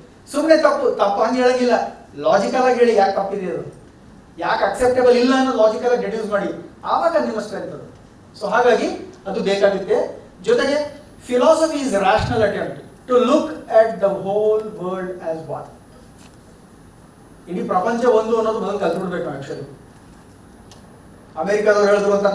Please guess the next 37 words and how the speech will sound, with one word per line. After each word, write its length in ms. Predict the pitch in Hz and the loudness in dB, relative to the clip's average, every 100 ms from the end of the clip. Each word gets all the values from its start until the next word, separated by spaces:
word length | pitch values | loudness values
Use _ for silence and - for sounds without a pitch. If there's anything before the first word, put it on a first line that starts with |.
| 196 | 2
ನಾವು 160 | 226 214 | 4 2
ಅಪೋಸ್ 220 | 208 220 214 | 2 0 2
ಮಾಡೋದು, 260 | 202 208 240 247 - - - 180 | 2 2 2 0 -8 -18 -8 -2
ನಾವು 140 | 220 220 | 2 4
ಹೇಳಿದ್ವಿ 260 | 214 202 208 | 4 4 0
ಅಂತ 100 | 202 190 185 185 | 2 2 4 2
ಪಾಕಿಸ್ತಾನದವ್ರು 460 | 180 - 240 233 220 | 0 2 4 4 4
ಅಪೋಸ್ 160 | 226 - | 4 2
ಮಾಡೋದು, 260 | 196 190 214 214 - - 202 | 2 0 -2 -4 -10 -4 2
ಪಾಕಿಸ್ತಾನದವ್ರು 520 | 208 233 247 240 233 | 4 4 0 2 4
ಹೇಳಿದ್ರು 180 | 214 214 208 | 4 2 2
ಅಂತ 60 | 196 | 0
ಅಫ್ಘಾನಿಸ್ತಾನ 420 | - 214 185 202 190 | 2 0 2 0 0
ಅಪೋಸ್ 160 | 190 180 | -2 -2
ಮಾಡೋದು, 220 | 170 175 170 | -4 -4 -4
that 100 | 170 175 | -4 -6
is 40 | 160 | -4
not 140 | 160 - 160 | -4 -4 2
right 160 | 165 160 | 2 2
way. 100 | 139 139 - - - - - - - - - - - | -4 -8 -14 -20 -20 -20 -20 -20 -20 -20 -20 -20 -8
ಫಿಲಾಸಫಿ 400 | 196 208 214 240 220 | 2 4 4 4 2
ಅದನ್ನ 140 | 202 185 | 0 2
ಹೇಳೋದೇ 240 | 202 202 185 | 2 2 0
ಇಲ್ಲ. 100 | 147 - - - - - - - - | -4 -8 -16 -20 -20 -20 -20 -20 -10
We 60 | 175 | 0
are 60 | 196 | 4
all 120 | 220 226 | 4 6
part 160 | 208 214 | 4 6
of 80 | 214 190 | 2 0
world 220 | 185 160 156 185 | -4 -4 -4 -2
ಅಷ್ಟೇ. 180 | 214 202 202 - - - | 0 -2 -4 -16 -14 -6
So 60 | 190 | 0
ಹಾಗಾಗಿ 380 | 226 233 202 240 240 - - - 202 | 2 2 2 0 -4 -6 -16 -10 -2
ಆ 40 | 196 - | -2 2
ಗ್ಲೋಬಲ್ 380 | 208 254 262 294 247 | 4 4 4 0 -2
ಪರ್ಸ್‌ಪೆಕ್ಟಿವ್ಸ್‌ಗಳನ್ನ 840 | 226 - 240 240 233 202 220 214 214 180 | -4 -2 -2 -2 -4 0 2 4 2 0
ಇಟ್ಕೊಂಡು 380 | - 202 185 | -2 -2 0